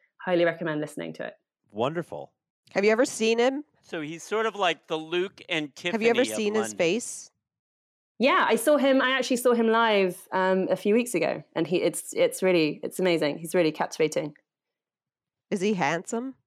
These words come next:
Speaker 1: Is he handsome?
Speaker 4: Luke and Tiffany are two
Speaker 3: Yeah, he
Speaker 4: people who
Speaker 3: sounds
Speaker 4: do
Speaker 3: very handsome.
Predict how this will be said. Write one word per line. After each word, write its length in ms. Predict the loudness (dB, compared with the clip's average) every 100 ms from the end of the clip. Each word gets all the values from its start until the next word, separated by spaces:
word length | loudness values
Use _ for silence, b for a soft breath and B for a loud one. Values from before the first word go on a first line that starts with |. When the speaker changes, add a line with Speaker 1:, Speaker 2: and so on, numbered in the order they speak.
| _ 0
Speaker 1:
Is 120 | 2
he 120 | 4
handsome? 540 | 4 4 2 2 2 2
Speaker 4:
Luke 200 | -2 -4
and 140 | -6
Tiffany 520 | -4 -8 -6 -6 -6 -4
are 180 | -6
two 180 | -8 -4
Speaker 3:
Yeah, 180 | 2 2
he 100 | 2
Speaker 4:
people 60 | 0
who 60 | 0
Speaker 3:
sounds 220 | 0 0
Speaker 4:
do 60 |
Speaker 3:
very 200 | 2 2
handsome. 540 | 2 -2 -2 -4 -4